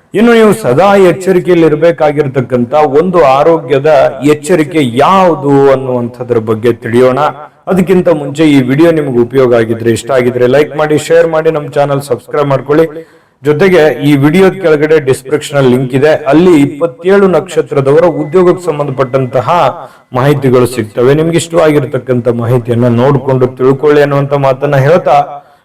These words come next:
ವೀಕ್ಷಕರು ನಿಮ್ಮ ಅಮೂಲ್ಯ ಅಭಿಪ್ರಾಯ ತಿಳಿಸಿ, ಯಾಕಂದ್ರೆ ನಿಮ್ಮ ಅಮು-, ಅಮೂಲ್ಯ ಅಭಿಪ್ರಾಯ ನಮ್ಗೆ ತುಂಬಾ ಇಂಪಾರ್ಟೆಂಟು. ಆ, ಇನ್ನ ಆಶ್ಲೇಷ ನಕ್ಷತ್ರದವರು ಸದಾ ಆರೋಗ್ಯದ ಬಗ್ಗೆ ಒಂದು ಎಚ್ಚರಿಕೆಯನ್ನ ಅನುಸರಿಸ್ತಕ್ಕಂಥ ಅಂಶ ಯಾವುದು ಅಂತಂದ್ರೆ,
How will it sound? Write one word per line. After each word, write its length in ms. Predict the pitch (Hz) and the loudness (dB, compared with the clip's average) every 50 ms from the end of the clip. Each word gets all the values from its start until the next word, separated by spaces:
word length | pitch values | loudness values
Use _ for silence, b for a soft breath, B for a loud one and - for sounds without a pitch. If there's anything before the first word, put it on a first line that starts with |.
| B - | B -6
ವೀಕ್ಷಕರು 380 | 151 143 - 175 165 165 165 | -6 -2 -2 0 0 0 2
ನಿಮ್ಮ 200 | 160 160 156 151 | 2 2 2 2
ಅಮೂಲ್ಯ 340 | 127 117 127 143 156 170 165 | 2 2 2 2 4 4 2
ಅಭಿಪ್ರಾಯ 420 | 139 135 139 127 - 135 131 127 | 2 2 0 0 0 0 0 0
ತಿಳಿಸಿ, 360 | 123 131 123 117 113 - - 120 | 0 0 -2 -4 -4 -2 -2 -2
ಯಾಕಂದ್ರೆ 260 | 120 117 139 139 135 | -2 0 0 -2 0
ನಿಮ್ಮ 200 | 135 135 131 123 | 0 0 0 0
ಅಮು-, 200 | 123 123 131 135 | 0 0 0 0
ಅಮೂಲ್ಯ 480 | 110 123 127 131 147 160 170 175 170 | 2 2 2 2 2 2 4 4 4
ಅಭಿಪ್ರಾಯ 460 | 147 139 143 147 139 143 147 147 143 143 | 2 2 0 -2 -2 0 0 2 2 0
ನಮ್ಗೆ 280 | 139 127 123 117 - | -2 -4 -8 -10 -12
ತುಂಬಾ 220 | - 117 120 131 127 | -12 -6 -2 0 0
ಇಂಪಾರ್ಟೆಂಟು. 1040 | 120 113 127 123 120 131 131 127 123 123 120 120 120 123 123 120 - 123 120 b b b b b b _ - | 0 -2 -4 -6 -2 -2 0 0 0 0 -2 -2 -2 -2 -2 -2 -4 -8 -18 b b b b b b _ -4
ಆ, 260 | 131 131 135 135 131 | -2 0 0 0 0
ಇನ್ನ 240 | 131 151 185 214 214 185 151 160 170 165 156 165 170 - _ _ - | 2 2 2 2 2 2 2 0 -2 -2 -6 -10 -18 -20 _ _ -4
ಆಶ್ಲೇಷ 460 | 139 151 156 - - 202 214 208 208 | -2 -2 -2 -2 0 0 0 0 2
ನಕ್ಷತ್ರದವರು 800 | 202 190 170 156 - - - 151 135 147 147 135 135 143 160 165 | 0 0 0 -2 -2 -4 -6 -4 -2 -2 0 2 2 2 2 0
ಸದಾ 300 | - - 139 127 139 165 | 0 -2 -2 0 0 2
ಆರೋಗ್ಯದ 680 | 185 180 143 131 139 143 156 175 175 160 139 156 139 135 | 2 2 2 2 2 2 2 2 0 0 0 -2 0 0
ಬಗ್ಗೆ 320 | 123 120 127 123 131 175 | -2 -2 -4 -2 -2 0
ಒಂದು 240 | 175 160 151 139 131 | 0 0 0 0 0
ಎಚ್ಚರಿಕೆಯನ್ನ 800 | 123 120 120 120 120 - 233 233 226 196 160 190 185 170 165 | 2 2 2 0 -2 -2 0 0 0 0 2 0 0 2 2
ಅನುಸರಿಸ್ತಕ್ಕಂಥ 960 | 156 147 151 147 139 - 160 147 139 151 - 147 131 120 - 131 123 117 110 139 | 0 0 0 -2 -2 -2 -2 -2 -4 -4 -6 -8 -6 -4 -4 -4 -4 -4 -2 0
ಅಂಶ 600 | 135 131 123 - - 135 165 185 175 139 - - | 2 2 2 0 -2 -2 -2 -2 -2 -2 -2 -2
ಯಾವುದು 600 | 127 120 120 123 135 151 156 156 147 131 127 123 | 0 2 2 4 4 4 4 2 0 0 -2 -4
ಅಂತಂದ್ರೆ, 680 | 120 120 123 123 131 160 180 165 131 170 170 143 123 b | -4 -4 -4 -2 0 2 2 2 2 0 -2 -8 -16 b